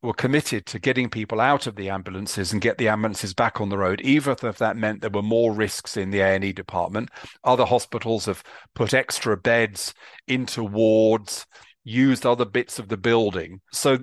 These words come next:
that's one part of it. That intense process means that when things go wrong, it has that kind of ripple effect and can lead to people experiencing things like late cancellations or whatever. But the other part is, is a deeper question, which is that when you are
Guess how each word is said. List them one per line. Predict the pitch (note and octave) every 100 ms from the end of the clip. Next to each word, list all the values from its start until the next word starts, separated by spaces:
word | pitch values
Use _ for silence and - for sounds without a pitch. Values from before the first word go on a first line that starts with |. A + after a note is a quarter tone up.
| _
that's | C#3+ D#3 - - -
one | D#3 D3 D3
part | C#3 A#2 G#2 -
of | F2+
it. | F#2 -
That | A#2+ -
intense | A#2 - - D#3 D3
process | - - B2 A2 G#2 F#2 A2+
means | G#2+ G#2+ -
that |
when | A2 A#2 B2+
things | C3+ A#2+ G#2+
go | - A2
wrong, | G#2+ G2+ F#2+ -
it | A2 -
has | A2+ A2+
that | - G#2
kind | - G2+
of | G2+
ripple | G2+ G2+
effect | F#2+ G#2 -
and | G#2 G2
can | G#2 G#2
lead | A#2 G#2+
to | -
people | G2+ F#2 G2
experiencing | - - A2+ G#2 G2 - F#2
things | G2+ F#2+
like | G2 -
late | G#2 G#2+
cancellations | G2+ F#2+ - F#2+ F#2 F#2 F2
or |
whatever. | F2+ F#2+ F2+ - - - - - - - - - _ - -
But | D3+
the | D#3
other | G3 A3
part | - C3 A2 A2
is, | C#3 C3 - - _ _ _
is | B2+ B2
a |
deeper | A2 F#3 - B2
question, | - A2+ G2+ - G2
which | G2+ C#3+ -
is | C3+
that | - C#3+
when | C#3 E3+
you | F#3+ F#3
are | D3 C#3+ C3+ A#2+